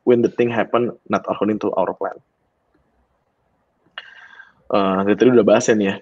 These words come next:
kayak soal, eh, apa sih P M, terus kayak, eh, differentiation-nya, terus what the personality change that happen in self gitu.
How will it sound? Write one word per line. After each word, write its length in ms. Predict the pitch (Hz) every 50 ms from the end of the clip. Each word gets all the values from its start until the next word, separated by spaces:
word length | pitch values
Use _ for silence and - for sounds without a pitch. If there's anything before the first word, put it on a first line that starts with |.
| _ -
kayak 160 | 95 92 92
soal, 640 | 92 - 92 - - 95 95 95 92 92 95 87 - -
eh, 640 | - 98 92 90 87 87 87 85 82 87 85 80 85 85 85 - - _ _ _ _ _ _ _ _ _ _ _ _
apa 160 | - - -
sih 160 | 95 - 113 104
P 160 | - 104 92 -
M, 320 | 101 104 95 95 98 98 98
terus 320 | 98 98 98 98 95 -
kayak, 640 | - 90 87 85 90 92 95 92 90 90 87 78 - - - _
eh, 240 | - 101 90 87 87 92 90
differentiation-nya, 1300 | 95 90 - - 92 95 92 - - 98 92 92 - - 123 120 120 120 110 101 98 95 95 98 95
terus 240 | - 101 92 101 - - -
what 320 | - 95 95 90 - - _ 104
the 80 | 92 - _ _ _ _
personality 480 | - 101 - - 92 92 90 - 95 92
change 560 | - - 95 90 92 95 92 - - - - _ - - - _ -
that 80 | 185 -
happen 560 | - 101 104 90 - - 101 92 92 92 90 - - - - - - - - _ _
in 160 | 104 98 95
self 320 | - 117 98 95 - -
gitu. 400 | - 92 - - 123 156 160 -